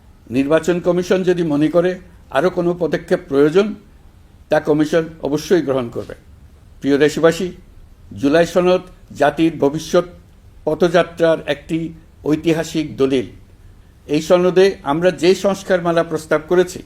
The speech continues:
রাজনৈতিক স্থিতিশীলতা, বিশ্বাসযোগ্য নির্বাচন, প্রশাসনিক জবাবদিহিতা, দুর্নীতি হ্রাস, অর্থনৈতিক পুনর্গঠন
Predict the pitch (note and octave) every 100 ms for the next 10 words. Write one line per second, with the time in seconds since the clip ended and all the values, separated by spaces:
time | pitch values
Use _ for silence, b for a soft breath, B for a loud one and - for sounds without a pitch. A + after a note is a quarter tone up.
0 | - b b b b A2+ B2+ C#3+ D3+ D#3+
1 | E3 - - D3+ D3 - D#3 E3 F3+ -
2 | b b b b - C#3 - F3+ E3+ E3
3 | D#3 D#3 C#3 C#3 D3 E3+ F3+ - b b
4 | b - C3+ B2+ F3+ F3+ F3 D#3+ A2 B2+
5 | C3 D3 F#3 F3+ F#3+ - - b b G2+
6 | G#2+ C#3+ D3+ D#3 E3 D3 E3 F#3+ - -
7 | b b b b C#3 C3+ F3+ F3 F3 F3
8 | - C#3+ C#3+ C3+ D#3 G3